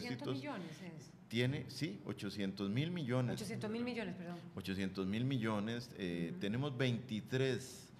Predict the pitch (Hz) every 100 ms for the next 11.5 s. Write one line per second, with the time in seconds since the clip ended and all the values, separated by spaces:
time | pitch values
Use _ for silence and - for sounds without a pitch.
0 | - - - 117 120 117 90 87 87 82
1 | 82 90 - 90 104 104 101 95 82 82
2 | 73 - - 180 170 165 262 - - -
3 | - 185 170 185 156 131 - - - -
4 | 127 147 170 175 180 156 104 131 165 113
5 | 113 123 147 - 117 95 85 - 87 -
6 | 110 110 127 123 95 85 80 78 - -
7 | - 120 131 127 101 87 87 107 107 101
8 | 85 95 120 120 92 - 120 - 135 139
9 | - - - 107 104 101 - - - -
10 | - 120 107 98 127 123 127 147 147 170
11 | 156 - 160 160 165